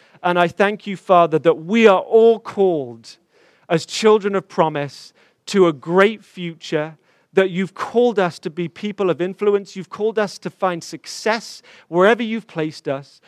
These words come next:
You've called us to be a group of people out of which your springs of water and life flow. And so, Father, we commit this morning that we will, we will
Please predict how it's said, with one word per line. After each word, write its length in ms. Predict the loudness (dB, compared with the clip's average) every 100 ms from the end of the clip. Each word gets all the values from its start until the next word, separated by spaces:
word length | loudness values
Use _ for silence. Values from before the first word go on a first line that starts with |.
| _ _
You've 220 | -4 -4
called 320 | -2 0 2 2
us 180 | 0
to 80 | -6
be 220 | -6 0
a 40 | 0
group 400 | 0 -2 -2 -2
of 160 | -10
people 540 | -6 -8 -6 -6 -8 -10 _ _ _ _
out 240 | 2 2
of 160 | 0 -4
which 720 | -12 -18 -2 0 0 -4 -20 _ _ _ _ _
your 320 | 4 4 4
springs 840 | -2 -12 -14 -6 0 2 2 -2
of 140 | -4 -2
water 320 | -2 -2 -4
and 160 | -2
life 240 | -2 -2 -6
flow. 460 | -14 -12 -12 -14 _ _ _ _ -6
And 160 | -4 -2
so, 220 | 0 0
Father, 520 | 0 2 6 6 6
we 220 | 2 0 -6
commit 600 | -6 -4 0 -2 -2 -18 _ _
this 260 | -8 -8 -10
morning 460 | -8 -8 -8 -12 -20 _
that 320 | 0 2 2
we 360 | -4 -6 -4 -4
will, 440 | 2 4 4 2 -4 _ _ _ _ _ _ _ -10
we 200 | -6 0
will 340 | 2 2 -2